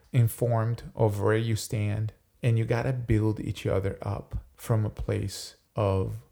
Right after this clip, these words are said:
restoration and healing. Give each other space to heal. Give each other time. And know that there is a brighter ho-, horizon ahead if you choose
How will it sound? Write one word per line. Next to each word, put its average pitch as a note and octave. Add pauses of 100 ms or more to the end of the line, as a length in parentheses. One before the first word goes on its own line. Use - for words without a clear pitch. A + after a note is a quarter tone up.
(120)
restoration A2+
and G2+
healing. G#2 (840)
Give B2
each B2+
other A2+
space G#2+
to B2
heal. B2+ (240)
Give A#2+
each A#2+
other G#2+
time. B2 (300)
And A2+
know A#2
that A2+
there A#2
is B2+
a A2+
brighter G#2+
ho-, G#2
horizon G#2
ahead G#2 (220)
if G#2+
you G2
choose A#2+